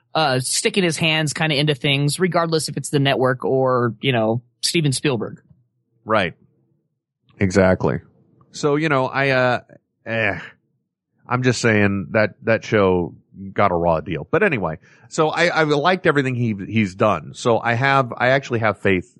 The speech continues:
Speaker 2: in, in the Avengers movie out, out of them
Speaker 1: Ab-,
Speaker 2: all.
Speaker 1: abs-, absolutely. And, uh, along with that, um,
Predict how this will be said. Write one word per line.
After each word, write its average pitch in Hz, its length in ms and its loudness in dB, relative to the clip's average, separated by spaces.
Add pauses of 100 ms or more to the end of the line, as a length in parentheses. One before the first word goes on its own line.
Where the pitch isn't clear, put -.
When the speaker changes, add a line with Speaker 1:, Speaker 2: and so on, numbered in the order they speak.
Speaker 2:
in, 90 260 -6 (120)
in 98 240 -2
the 90 80 0
Avengers 85 420 0
movie 85 400 0
out, 127 180 -2
out 147 180 0
of 127 60 0
them 131 100 2
Speaker 1:
Ab-, 233 80 2
Speaker 2:
all. 95 380 0 (440)
Speaker 1:
abs-, 233 300 0
absolutely. 196 640 0
And, 202 340 2
uh, 170 180 2
along 220 360 2
with 196 160 -2
that, 139 340 0 (400)
um, 147 540 0